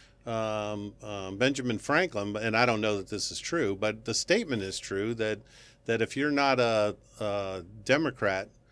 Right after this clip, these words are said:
by the time you're twenty, then you have no heart.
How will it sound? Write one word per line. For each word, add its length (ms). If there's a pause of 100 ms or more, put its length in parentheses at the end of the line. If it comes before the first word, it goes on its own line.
(340)
by 200
the 120
time 380
you're 360 (100)
twenty, 500 (300)
then 180
you 140
have 180
no 160
heart. 300